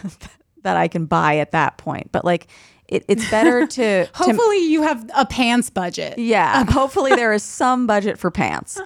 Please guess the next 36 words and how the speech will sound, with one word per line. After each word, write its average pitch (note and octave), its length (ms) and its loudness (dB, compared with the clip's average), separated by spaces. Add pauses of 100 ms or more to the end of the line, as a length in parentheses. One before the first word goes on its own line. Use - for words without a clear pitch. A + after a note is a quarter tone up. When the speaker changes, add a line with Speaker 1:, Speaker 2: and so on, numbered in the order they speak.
(120)
Speaker 1:
But G3+ 220 -6
it's G3+ 200 -8
better G#3+ 280 0
just F#3 220 -8
in F3+ 180 -2
the E3+ 80 0
moment D#3+ 420 0
to F3 80 -4
be D#3+ 140 0
like, D#3 200 0
"Okay, B3+ 180 0
these F#3 220 -4
are F#3 260 2
the F3+ 100 -2
clothes D#3+ 300 -2
that D3+ 140 -4
fit - 180 -4
me D3+ 120 -4
now, A3 500 0 (100)
and C#3+ 540 -4 (280)
that's C#3 260 -8
okay." E3+ 480 -6 (260)
Speaker 2:
Yeah, D4 320 2
like, C4 200 -2
I, D4+ 180 0
I E4+ 120 0
do C#5 160 -2
think C#5+ 220 -2
you F#4+ 80 4
can B3+ 180 0
put - 260 -4
things A3 280 0
away. F#3 600 0 (640)
I, B3 360 0
I - 20 2
always, C#4+ 480 -2